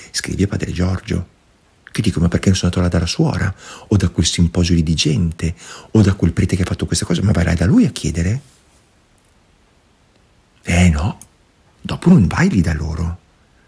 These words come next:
dopo vai da qualcun altro, chissà perché, poi le domande deve fare qualcun altro.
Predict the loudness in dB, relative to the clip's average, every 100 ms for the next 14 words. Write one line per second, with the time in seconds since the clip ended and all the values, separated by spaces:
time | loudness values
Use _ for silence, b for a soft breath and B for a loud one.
0 | _ -2 2 2 2 -2 -6 -4 -2 -2
1 | -2 -4 -2 -2 0 -4 -4 -10 -12 B
2 | B -4 2 4 6 4 4 0 -2 -2
3 | -4 -6 -12 -14 -14 -16 -18